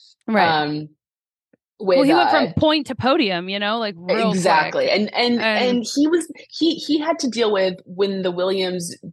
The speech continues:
Speaker 2: do you remember when they didn't have all the parts at testing? Do you remember when they had to, like,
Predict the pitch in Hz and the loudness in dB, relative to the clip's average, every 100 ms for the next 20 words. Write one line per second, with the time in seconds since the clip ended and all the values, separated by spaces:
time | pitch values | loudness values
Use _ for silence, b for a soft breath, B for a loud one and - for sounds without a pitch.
0 | - 202 226 285 240 208 196 202 185 185 | -4 0 2 2 2 2 0 0 0 4
1 | 170 170 - 160 160 - - 143 139 - | 4 2 0 -2 0 -2 0 -2 -2 -2
2 | 185 190 196 B B - 226 269 277 233 | -2 -2 -6 B B 0 0 2 2 2
3 | 208 202 185 | 2 2 0